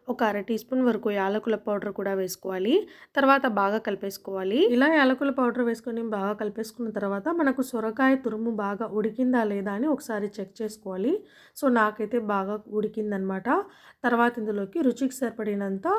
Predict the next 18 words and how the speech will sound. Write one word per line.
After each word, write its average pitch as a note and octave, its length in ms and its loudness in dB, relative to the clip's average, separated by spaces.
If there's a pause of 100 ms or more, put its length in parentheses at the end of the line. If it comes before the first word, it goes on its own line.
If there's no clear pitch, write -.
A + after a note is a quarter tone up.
(540)
చక్కెర B3+ 280 0
వేసుకోవాలి. G#3 480 -4 (240)
So, - 120 -4 (160)
అర G3+ 140 2
కిలో B3+ 320 2
నేను B3 220 2
ఇక్కడ A#3 220 -4
సొరకాయ A3 480 -4
తురుము G#3 300 -4
తీసుకున్నాను G3+ 520 -6
కాబట్టి F#3+ 480 -6
నాకు A3 360 2
పావు G3+ 360 0
కిలో G#3 220 -4
చక్కెర G3+ 360 -6
అయితే G3 180 -2
పట్టింది, G3 440 -4
అంటే G3 300 0